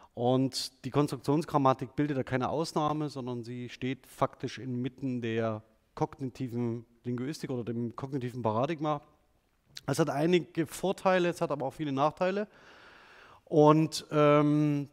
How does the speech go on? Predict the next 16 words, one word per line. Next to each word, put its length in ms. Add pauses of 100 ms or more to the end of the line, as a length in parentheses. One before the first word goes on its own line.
(140)
zu 100
den 120
Nachteilen 640
werde 160
ich, 100
glaube 200
ich, 40
in 60
der 80
nächsten 340
Woche 400
etwas 260
sagen 380
können, 380 (880)
da 200
uns 520